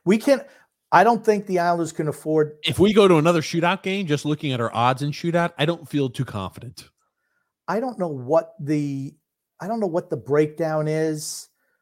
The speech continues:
Speaker 1: for, uh, you know, the, the tiebreaker. I don't know if we would still
Speaker 2: We
Speaker 1: have
Speaker 2: are behind. If we're tied, we do not make the postseason. As I mentioned before, if we're tied on same points with Florida and Pittsburgh, we don't make the postseason.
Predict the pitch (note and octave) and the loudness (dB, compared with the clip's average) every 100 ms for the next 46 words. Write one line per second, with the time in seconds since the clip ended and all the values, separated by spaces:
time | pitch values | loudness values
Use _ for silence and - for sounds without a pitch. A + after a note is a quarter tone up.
0 | _ _ - D3 C#3 C3+ C3 B2 - _ | _ _ -2 0 2 2 0 -4 -12 _
1 | _ _ _ _ C#3 B2+ A#2 A2 A2+ A2+ | _ _ _ _ -8 -6 -6 -8 -10 -12
2 | - _ _ _ _ _ _ _ _ _ | -18 _ _ _ _ _ _ _ _ _
3 | _ - E3+ C#3 B2+ A#2+ B2+ A#2+ A2+ A2+ | _ -6 -4 -2 -4 -4 -4 -4 -6 -10
4 | A2 _ _ - - D3+ D3+ D3+ E3 E3+ | -14 _ _ -14 -4 2 2 2 0 2
5 | F#3 F3+ - _ _ _ _ _ D#3 E3 | -2 -4 -6 _ _ _ _ _ -2 -2
6 | E3 D3+ D3+ D#3 D3 C#3 - - C#3+ D#3 | 0 2 2 0 -2 -4 -4 0 2 2
7 | D3+ C#3 C3+ B2+ - A#2+ F#2 E2+ A2 A#2+ | 0 0 -4 -4 -6 -6 -6 -8 -4 -4
8 | - C#3 C3+ C#3+ C#3 _ G2 A2 A#2 A2 | -2 -4 -2 -4 -8 _ -4 -2 0 -2
9 | A2 G#2+ G2 G#2 F#2+ F2+ - D#2 - _ | -4 -8 -12 -12 -12 -10 -12 -18 -20 _
10 | _ _ A2 A#2 A#2 B2 A#2 G#2 - A2+ | _ _ -6 -4 -4 -6 -8 -8 -6 -2
11 | C3+ B2+ G#2+ G2+ - A#2 B2 C3+ C3 F2+ | -2 -2 -4 -4 -4 -2 -2 -2 -4 -8
12 | - C3+ C#3+ - B2+ - G#2 - B2 C#3+ | -6 -6 -6 -6 -6 -6 -10 -8 -4 0
13 | D#3 D#3+ - A2 D3+ - F3+ D#3 G#2+ G#2 | 0 -2 -6 -6 -6 -4 -4 -4 -6 -4
14 | A2 G#2 G2 F#2 F#2 D#2 - - _ | -4 -4 -10 -10 -14 -14 -18 -20 _